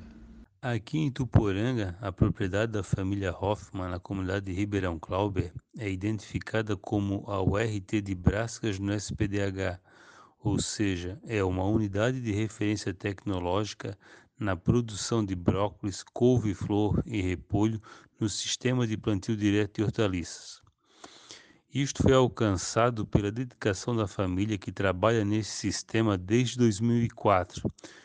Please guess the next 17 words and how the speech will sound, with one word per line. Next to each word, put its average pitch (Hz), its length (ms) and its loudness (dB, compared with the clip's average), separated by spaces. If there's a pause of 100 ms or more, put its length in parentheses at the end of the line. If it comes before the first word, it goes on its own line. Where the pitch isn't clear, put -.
(180)
pelo 117 200 4
Serviço 107 580 2
de - 80 -4
Extensão 107 500 0
Rural 95 340 4
da 95 100 0
ipagre 127 640 2 (440)
e 120 40 -6
pelas 117 380 2
parcerias 120 720 4
com - 120 0
a - 20 4
Universidade 104 580 0
Federal 101 440 2
de 95 100 -4
Santa 95 260 -2
Catarina 104 680 0